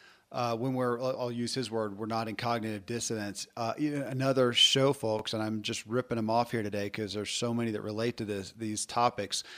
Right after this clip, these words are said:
Show five fifty-two, episode five fifty-two of the Ziegler Show, Benjamin Hardy. His book is Willpower Does Not Work, Doesn't Work.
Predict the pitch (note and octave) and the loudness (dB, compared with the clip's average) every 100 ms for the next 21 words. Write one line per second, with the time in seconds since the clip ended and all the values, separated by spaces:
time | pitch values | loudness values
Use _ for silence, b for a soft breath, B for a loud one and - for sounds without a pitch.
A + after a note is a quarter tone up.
0 | B B - C3 - C3 A#2+ B2 C3+ - | B B 0 0 2 4 6 6 4 2
1 | C3 - A#2+ B2 G#2 G#2 - A2+ A#2+ A#2 | -2 0 -2 -2 -2 -4 -4 -4 0 0
2 | A#2 A#2 - A#2+ G#2 G2 F#2+ F2+ G2+ A2+ | 0 -10 -8 -4 -4 -4 -8 -8 -6 -4
3 | G#2 - F#2+ F2+ A#2 B2+ B2+ C3+ B2 - | -2 -4 -6 -4 -2 0 0 0 0 -2
4 | A2+ A#2 G2 E2 B B B B - A2+ | 0 0 0 -6 B B B B -6 -6
5 | - D3 - A2 G2 G#2 C3+ D3 D3 C3 | 4 4 4 -2 -4 2 6 6 6 2
6 | B2 B2 A2+ A2 G#2+ G#2+ G#2+ A2 - - | 2 2 0 -4 -2 -2 0 -2 -4 -10
7 | G#2 G#2 F#2+ - - - A2+ A2 G2+ G#2 | -8 -4 -4 -6 -12 -6 -4 -4 -8 -8
8 | G#2 E2+ | -8 -8